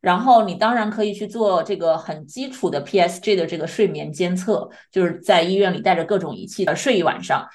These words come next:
这个我们之前节目里面也有提到过，就是它是可以用来测，比如睡眠呼吸问题的。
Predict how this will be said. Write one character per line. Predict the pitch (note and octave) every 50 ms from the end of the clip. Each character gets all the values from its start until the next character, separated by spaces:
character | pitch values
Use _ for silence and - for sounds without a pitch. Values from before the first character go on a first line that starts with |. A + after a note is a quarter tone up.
| - _ _
这 | - D4+ C#4
个 | A#3
我 | A#3 G3+ E3
们 | D#3 D#3
之 | - A3+ A3
前 | A3 - D#3+ D#3 D#3 E3 F3 F#3 F#3 - - _ _
节 | - E3+
目 | F3+ G#3
里 | A3 G#3+
面 | F#3 F3 F#3
也 | F#3+
有 | F#3+ D#3+
提 | - - - -
到 | - G3 G#3 F#3 F3 -
过， | D3 D3 - - - - - _
就 | _ - F3+ F3+
是 | F3+ F#3 F#3 F3 E3 D#3+ D#3+
它 | - G3+ G3+
是 | F#3+ G3
可 | F#3+ - F3+
以 | F#3 F3
用 | F3 G3+ F#3
来 | E3+ D#3+ D#3 D3+
测， | - - - G#3+ G3+ F#3
比 | F#3 C#3 C3+
如 | D#3
睡 | F3 - A#3 G#3
眠 | F3+ E3+ F#3+
呼 | F#3 - B3+
吸 | B3+ C#4 D4
问 | D4 C4 G3
题 | F#3 F#3 D#3
的。 | - A#2 -